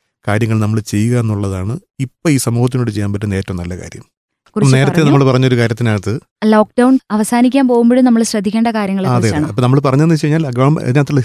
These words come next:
Speaker 1: ഇഷ്യൂ ഇതാണ്.
Speaker 2: ആ.
Speaker 1: ഇഷ്യൂ എന്ന് വെച്ച് കഴിഞ്ഞാൽ ഗവൺമെന്റിന്റെ മുന്നിലുള്ള ചോദ്യം എന്ന് വെച്ചാൽ അതിന്റെ ഹെൽത്ത് കോൺസിക്വൻസസും ഫിനാൻഷ്യൽ കോൺസിക്വൻസും തമ്മിലുള്ള ഒരു ബാലൻസിങ് വളരെ ആവശ്യമാണ്. ഏ?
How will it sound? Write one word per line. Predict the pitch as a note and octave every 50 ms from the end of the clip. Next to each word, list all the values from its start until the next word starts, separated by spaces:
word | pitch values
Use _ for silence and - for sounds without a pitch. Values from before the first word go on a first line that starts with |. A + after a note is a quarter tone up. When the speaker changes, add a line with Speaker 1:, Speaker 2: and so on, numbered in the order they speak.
| - - -
Speaker 1:
ഇഷ്യൂ | C3 - - F#3+ F3
ഇതാണ്. | D3 B2+ G#2+ G2 A2 E3 - -
Speaker 2:
ആ. | G#3+ G#3 F#3 F3+ E3+ _ _ -
Speaker 1:
ഇഷ്യൂ | - G2+ - F#3
എന്ന് | F#3 F#3+
വെച്ച് | F3+ D#3 E3+
കഴിഞ്ഞാൽ | E3 E3+ F3
ഗവൺമെന്റിന്റെ | D#3 C3 C3+ D3 D#3 E3 F3+ F3+ F3 F3 E3
മുന്നിലുള്ള | D3+ D3 D3+ D3+ D3+ D3 C3+
ചോദ്യം | B2 - C3+ C3+ C#3 C#3
എന്ന് | C3 B2
വെച്ചാൽ | A2 - C3 D3+ F#3 - _ _ -
അതിന്റെ | B2 B2+ C3 B2+ A#2 - -
ഹെൽത്ത് | C#3+ D#3+ F3+ _ _ -
കോൺസിക്വൻസസും | F3 - D3 C#3+ B2+ - C3 A2+ B2+ A#2 - - G#2 - - D#2+ - _ _ _ _ -
ഫിനാൻഷ്യൽ | B2+ B2 C3+ D3 D3 - E3+ D3
കോൺസിക്വൻസും | - C3+ B2+ A#2+ - C3 A2+ A#2+ G#2+ C3 A#2+
തമ്മിലുള്ള | A2+ A2 A2+ A2 A2 A2 G#2+
ഒരു | G#2+ G#2 B2 D#3 _ _ _ _ -
ബാലൻസിങ് | A#2+ A#2 A#2 A#2+ B2 C3+ C#3+ C#3+ - - C3 A#2+
വളരെ | G#2+ G2+ G#2 G#2 F#2+
ആവശ്യമാണ്. | F2+ F#2 F#2+ - - F2+ D#2 D2+ - - _ - C#3+
ഏ? | E3